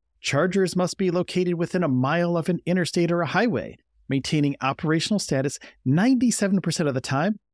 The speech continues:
and have at least four functional charging ports. Now, states have been granted flexibility in contract awarding and fund allocation,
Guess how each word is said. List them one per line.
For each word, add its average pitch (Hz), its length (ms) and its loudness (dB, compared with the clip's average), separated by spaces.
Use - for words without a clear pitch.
and 156 120 0
have 156 300 0
at 175 100 0
least 180 300 0
four 196 580 0
functional 151 800 -2
charging 113 540 -2
ports. - 480 -10
Now, 127 100 0
states 170 380 -2
have 151 100 0
been 135 140 0
granted 131 320 0
flexibility 123 800 -2
in 117 100 -2
contract 113 520 -4
awarding 110 420 0
and 101 100 -6
fund 233 220 0
allocation, 120 720 -2